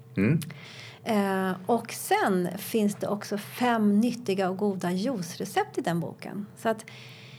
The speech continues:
Speaker 2: de kan man då göra hemma, ta med sig. Och sen så när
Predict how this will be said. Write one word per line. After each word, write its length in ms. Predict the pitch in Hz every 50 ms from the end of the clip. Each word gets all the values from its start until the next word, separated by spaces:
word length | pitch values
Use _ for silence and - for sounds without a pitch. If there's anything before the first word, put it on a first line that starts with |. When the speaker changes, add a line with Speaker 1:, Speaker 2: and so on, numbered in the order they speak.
| - - - -
Speaker 2:
de 220 | - 233 262 294 320
kan 140 | 320 349 339
man 120 | 349 311
då 80 | 233 208
göra 440 | 208 202 214 196 180 175 175 185
hemma, 420 | 196 190 180 170 165 175 220 339 254 -
ta 80 | - 226
med 240 | 202 196 208 233 226
sig. 480 | - - 254 254 254 262 262 262 262 - -
Och 120 | 220 214
sen 180 | 208 214 202 202
så 120 | 208 -
när 480 | 214 208 196 196 190 190 185 175 - -